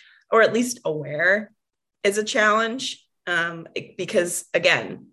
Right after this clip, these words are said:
every year brings in new students with fresh, you know, perspectives and fresh habits, you know, different, different types of things they're interested in, different ways that they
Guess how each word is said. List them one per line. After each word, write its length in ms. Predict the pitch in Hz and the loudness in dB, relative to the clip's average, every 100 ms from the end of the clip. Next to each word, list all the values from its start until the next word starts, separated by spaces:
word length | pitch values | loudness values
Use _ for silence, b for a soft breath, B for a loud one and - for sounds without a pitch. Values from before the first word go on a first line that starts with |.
| _ - | _ 2
every 320 | 208 226 240 | 2 4 4
year 300 | 220 208 185 | 6 4 4
brings 360 | 175 170 170 175 | 0 -2 -2 -2
in 380 | 165 156 160 - _ _ _ | -2 -2 -8 -12 _ _ _
new 200 | 170 185 | 0 2
students 680 | 202 - 175 170 165 165 - - _ _ | 2 0 2 2 0 -2 -8 -12 _ _
with 220 | 175 170 - | 0 0 0
fresh, 680 | - 185 165 - - - | 0 4 4 4 -2 -4
you 100 | - | -6
know, 340 | 185 131 110 _ _ _ - | -4 -4 -6 _ _ _ -2
perspectives 680 | 226 220 208 202 220 220 214 | 0 2 0 2 2 2 2
and 180 | 185 | 0
fresh 560 | 180 190 175 185 - - _ _ _ _ | 0 0 0 0 -4 -6 _ _ _ _
habits, 580 | - 165 165 190 220 - | 0 2 4 2 2 -4
you 120 | 208 | -2
know, 200 | 208 208 | 0 -2
different, 520 | 208 - 180 170 165 _ - | -2 -2 -2 -8 -10 _ -2
different 320 | 175 175 170 | -2 -2 -6
types 280 | - 170 - | 0 0 -2
of 80 | - | -8
things 260 | 170 165 | -8 -8
they're 120 | - | -4
interested 400 | 185 196 196 196 | -4 -2 -4 -4
in, 280 | 185 175 175 | -4 -4 -4
different 320 | 165 - - | -6 -8 -8
ways 260 | - 151 - | -6 -4 -6
that 140 | - | -8
they 340 | - - - | -4 -2 -4